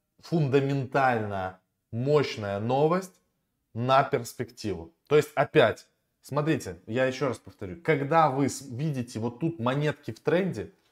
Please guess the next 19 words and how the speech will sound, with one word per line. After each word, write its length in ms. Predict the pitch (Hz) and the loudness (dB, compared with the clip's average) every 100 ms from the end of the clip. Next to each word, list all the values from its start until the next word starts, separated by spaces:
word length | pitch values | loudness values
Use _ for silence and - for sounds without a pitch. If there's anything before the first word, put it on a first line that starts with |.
| _ _ _ _ _ - | _ _ _ _ _ 0
это 260 | 139 160 | 2 2
значит, 580 | 120 139 156 175 - - _ _ _ _ _ _ _ | 2 4 4 4 -2 -6 _ _ _ _ _ _ _
что 340 | - - 156 160 | -10 2 4 4
уже 540 | 135 110 143 143 139 - _ - | 2 2 2 2 0 -4 _ -6
люди 680 | 120 151 147 101 95 87 - _ _ - | 0 0 0 -2 -6 -8 -14 _ _ -2
иксанули, 800 | 208 - - 170 151 151 143 107 | 0 0 2 2 2 0 0 -2
зашли, 580 | 98 147 - 160 165 143 | 0 0 0 -2 0 0
иксанули, 640 | - - 151 151 165 139 | -2 -2 0 2 0 2
об 200 | 113 117 | 2 0
этом 200 | 147 147 | -2 -4
все 200 | 143 160 | -4 -2
написали, 720 | 156 156 165 - 147 143 113 104 | -2 -2 -4 -2 2 2 2 -2
обосраться 680 | 117 139 147 143 131 - | -2 -2 0 0 0 -2
и 40 | 110 | -4
залетать 500 | 135 139 156 143 120 | -2 -2 0 -2 -4
вот 180 | 113 | -6
в 40 | 175 | -2
этот 320 | 208 170 - | -2 -4 -6
поезд 420 | 151 123 92 - | -2 0 -2 -8